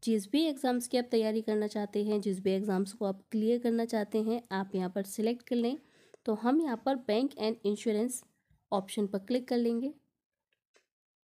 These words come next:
क्लिक करने के बाद अब आपको यहाँ पे अप्लाई के ऑप्शन पर क्लिक करना है।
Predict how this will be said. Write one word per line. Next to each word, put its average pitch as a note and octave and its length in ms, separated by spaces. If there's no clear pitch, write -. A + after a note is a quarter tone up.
क्लिक D#4+ 240
करने A3+ 260
के G#3 140
बाद G3 340
अब A3 180
आपको G3+ 260
यहाँ A3+ 120
पे D4 140
अप्लाई F#3+ 340
के A3+ 100
ऑप्शन A3 320
पर A#3 100
क्लिक A#3 260
करना A3 240
है। B3+ 180